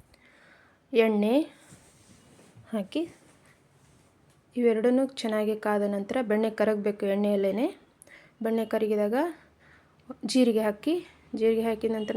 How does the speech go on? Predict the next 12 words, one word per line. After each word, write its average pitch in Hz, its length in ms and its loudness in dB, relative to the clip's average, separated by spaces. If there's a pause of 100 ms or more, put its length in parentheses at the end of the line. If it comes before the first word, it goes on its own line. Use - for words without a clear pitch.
ನಾವೇನು 220 340 -4 (520)
ಕಸೂರಿ 220 420 2
ಮೆಂತೆ, 214 300 0 (460)
ಪಲಾವ್ 214 380 2
ಎಲೆ, 233 160 2 (760)
ಚಕ್ಕೆ 226 320 0
ಏನು 220 160 -2
ಇಟ್ಕೊಂಡಿರ್ತೀವಲ್ಲ 220 640 -2 (540)
ಅದನ್ನು 220 320 -2
ಕೂಡ 214 160 2
ಅದರಲ್ಲಿ 208 300 -2
ಹಾಕಿ 285 260 -4